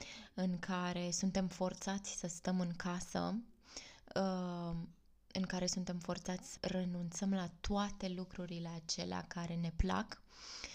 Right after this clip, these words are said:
la rutina pe care o aveam, la libertatea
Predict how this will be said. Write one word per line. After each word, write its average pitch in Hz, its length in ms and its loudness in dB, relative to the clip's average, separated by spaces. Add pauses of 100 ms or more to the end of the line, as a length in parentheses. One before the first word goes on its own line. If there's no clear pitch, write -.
(280)
la 180 500 0
rutina 196 560 4
pe 170 120 4
care 165 240 0
o 165 80 0
aveam, 175 600 0 (640)
la 190 180 4
libertatea 180 1080 2